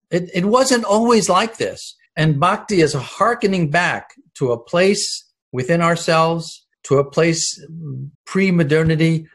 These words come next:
when there was a greater communion between humans and nature.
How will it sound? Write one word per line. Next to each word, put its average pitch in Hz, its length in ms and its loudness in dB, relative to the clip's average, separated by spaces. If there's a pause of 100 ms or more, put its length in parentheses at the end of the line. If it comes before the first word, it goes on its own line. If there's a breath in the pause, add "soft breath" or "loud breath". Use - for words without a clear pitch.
(120)
when 160 580 0
there 165 300 4
was 160 340 2
a 165 120 6
greater 175 1080 2 (180)
communion 170 840 4
between 151 380 -2
humans 170 440 0
and 165 120 -2
nature. 156 500 -4